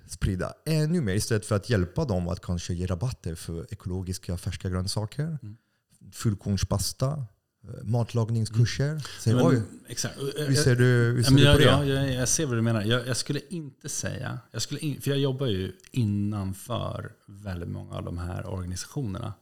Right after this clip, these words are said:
Speaker 1: Mm.
Speaker 2: och träffar folket. Alltså bara, och det är verkligen, eh, ta det här på rätt sätt. Det, det är det och mig jag träffar. Det är vanliga människor som
Speaker 1: Mm.
Speaker 2: bryr sig och som inte är onda.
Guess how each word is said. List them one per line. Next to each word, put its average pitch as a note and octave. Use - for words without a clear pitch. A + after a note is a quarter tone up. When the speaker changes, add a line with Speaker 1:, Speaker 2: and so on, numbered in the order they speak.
Speaker 1:
Mm. A2+
Speaker 2:
och A2+
träffar A2+
folket. -
Alltså G#2+
bara, A2+
och A#2
det C#3+
är C#3
verkligen, G2+
eh, G2
ta A2
det G#2+
här G2+
på G#2+
rätt F#2+
sätt. -
Det, B2
det B2+
är B2+
det B2+
och A#2+
mig B2+
jag F#2
träffar. -
Det A#2+
är A#2+
vanliga A2+
människor F#2+
som F#2
Speaker 1:
Mm. A2+
Speaker 2:
bryr B2+
sig -
och G2
som A2+
inte F3+
är D#2+
onda. D2+